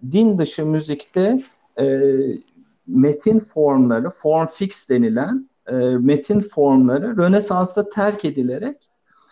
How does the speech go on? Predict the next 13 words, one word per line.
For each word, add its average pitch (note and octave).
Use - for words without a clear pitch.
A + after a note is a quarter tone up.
besteciler G3+
kendileri, F3
e, C3+
baştan G3
bir D#3+
yapı C3
inşa C3
ederek B2
din A#2+
dışı A2
müzik G#2+
bestelemeye F#2+
başlıyorlar. F2